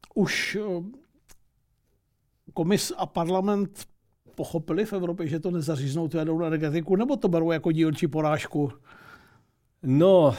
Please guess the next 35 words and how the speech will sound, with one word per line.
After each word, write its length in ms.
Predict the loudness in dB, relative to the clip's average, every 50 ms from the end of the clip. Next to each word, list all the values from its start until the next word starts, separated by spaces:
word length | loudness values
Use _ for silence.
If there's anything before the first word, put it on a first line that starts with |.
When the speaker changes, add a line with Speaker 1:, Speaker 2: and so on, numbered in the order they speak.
| -6 -6 -4
Speaker 2:
eh, 380 | -2 -2 0 0 -2 -2 -4 -6
já 340 | -6 -8 -8 -6 -6 -4 0
bych 180 | 0 0 0
řekl, 120 | 0 0 -2
že 80 | -2
se 200 | 0 2 2 4
nesmí 440 | 4 4 2 0 0 2 2 2 4
říct 260 | 2 0 0 -2 -2
porážkou. 680 | -6 -10 -8 -8 -6 -8 -10 -12 -16 -20 -16 -14 -14 -12
Budou 180 | -10 -8 0 0
Speaker 1:
Tak, 100 | 0 0
Speaker 2:
to 80 | 0 0
Speaker 1:
tak 40 |
Speaker 2:
prostě 240 | 0 0 0 2 0
Speaker 1:
to, 40 | 0
Speaker 2:
sabotovat. 720 | 2 6 6 6 8 6 4 4 4 2 4 6 4 4
Speaker 1:
tak, 100 | 4 0
tak 60 | -2 -2
to 120 | -2 -2
cítím, 440 | 2 2 2 2 4 2 -2 -2 -2
jako, 200 | -6 -4 -2 -2
že 120 | -2 -2
to 100 | -2 -4
přesně 340 | -4 -4 -4 -4 -4 -4 -2
Speaker 2:
Budou 260 | 2 4 6 8 8 8
Speaker 1:
takhle 140 | 8 6
je, 40 | 4
proto 200 | 4 4 4 6
se 60 | 8
na 60 | 8 8
to 40 | 8
Speaker 2:
okopávat 180 | 8 8 6
Speaker 1:
ptám. 120 | 6 4 2
Speaker 2:
kotníky 720 | 2 0 2 2 2 2 2 2 2 2 2 2 0 0
a 320 | -2 -4 -4 -4 -4 -6